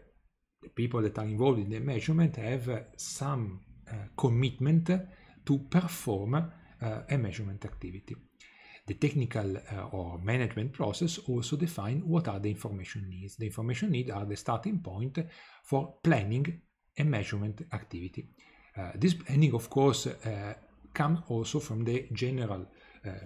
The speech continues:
commitment in our organization for this specific type of measurement activity. After we plan, we can perform the measurement, and the result, uh, of, uh, performing the measurement is a set of information product.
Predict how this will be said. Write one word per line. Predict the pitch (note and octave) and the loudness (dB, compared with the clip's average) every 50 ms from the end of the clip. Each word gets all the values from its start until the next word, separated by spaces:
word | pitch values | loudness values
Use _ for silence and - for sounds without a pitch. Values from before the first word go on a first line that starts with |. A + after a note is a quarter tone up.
| - - | -4 2
commitment | - E3 D3 A#2+ G#2 F#2 - B2+ C#3+ D#3+ D3+ D#3+ | 4 4 6 4 2 0 0 2 2 2 4 4
in | E3 D#3+ D#3+ - A#2+ A2+ A2 | 2 2 2 0 -2 0 0
our | A#2 A#2+ A2+ G2+ G2 | 0 0 0 0 -2
organization | G2 F2+ G#2+ C3+ F#3+ G#3+ D#3 A2 F#2+ G2+ - - D#3+ C3 | -2 -2 0 2 2 2 2 0 -2 -2 -2 -2 -2 -2
for | - - B2+ B2 | -2 -2 -4 -2
this | A#2 G2+ A#2 A2+ A#2 - | -2 -2 -2 -2 -4 -6
specific | - - D#3 - - G#2 - - - - - - | -4 -4 -2 0 0 0 -2 -4 -6 -8 -6 -4
type | B2 - E2+ G2 - - - C3 - - | -4 -4 -4 -6 -8 -8 -8 -10 -4 -4
of | - A2+ - - | -4 -4 -4 -6
measurement | F#2+ F2 - - F#2 F#2 F#2+ | -10 -10 -10 -10 -10 -10 -10
activity. | G2 - - - F2 E2 F2+ - - - - _ _ - - - - - - - - - - | -12 -12 -12 -12 -12 -12 -12 -14 -16 -18 -18 _ _ -20 -20 -20 -20 -20 -20 -20 -10 -4 -2
After | A2+ G#2+ - - G#2 G2 | -2 -2 -2 -2 0 4
we | A#2 E3 F#3 | 4 4 4
plan, | F#3+ - A#2 A2+ D3 F3 F#3+ F3 | 4 0 0 2 4 4 4 4
we | C3+ A#2+ | 2 2
can | - - A#2 A2 G#2+ | 0 -2 -4 -4 -4
perform | - - D3 C#3+ - - - - B3 A#3+ G3+ C#3 A2 G2 - - - - | -2 -2 -2 -2 -4 -8 -8 -6 -4 -2 -2 -2 -2 -4 -6 -10 -10 -8
the | - G2 | -6 -6
measurement, | F#2 F2+ F2 E2 - C#3 C#3+ D#3+ G3 F#3+ F3+ - G3+ G3+ - - - - - - | -6 -6 -8 -8 -4 0 2 2 2 2 0 -2 -6 -8 -12 -16 -18 -18 -6 0
and | - E3 E3 D3 A#2+ G#2 | 4 6 6 6 6 4
the | G#2+ A#2 | 2 2
result, | A2 A2 G#2 G#2 D3+ D3+ C#3 A2+ G#2 G2 - - - - - | 2 2 2 2 2 2 2 2 0 -2 -6 -10 -16 -12 -10
uh, | A2 A2 A2+ - - | -10 -10 -6 -4 -4
of, | A2 G#2 F#2+ F2+ - G2+ | -2 -2 -4 -6 -8 -10
uh, | G#2 - - | -12 -12 -10
performing | - G#2+ G#2 - - D#3+ E3 D3+ B2+ A#2 | -10 -10 -10 -2 2 2 4 4 4 2
the | A#2+ F3+ | 2 2
measurement | A3+ F3+ G#2+ G#2 - D#3+ E3 E3+ F#3+ F3+ F3+ - - | 0 0 0 0 0 4 4 6 6 4 2 2 2
is | C#3+ C3+ C#3 C3+ C#3+ F#3 F#3 - - - - - - - - - - - | 4 4 4 4 2 0 0 -2 -8 -16 -20 -20 -20 -20 -20 -20 -4 -2
a | G3+ F#3 | -2 0
set | - - G#2 G2 - | 2 0 0 0 0
of | B2 A#2+ | 0 0
information | - A2+ - C3 A2+ G2+ - - A#2+ A2 | 0 -2 -2 -2 -2 -2 -2 -4 -4 -4
product. | G#2 - F2+ D#2+ E2 E2+ - - - - - | -4 -6 -10 -12 -14 -16 -18 -20 -12 -10 -8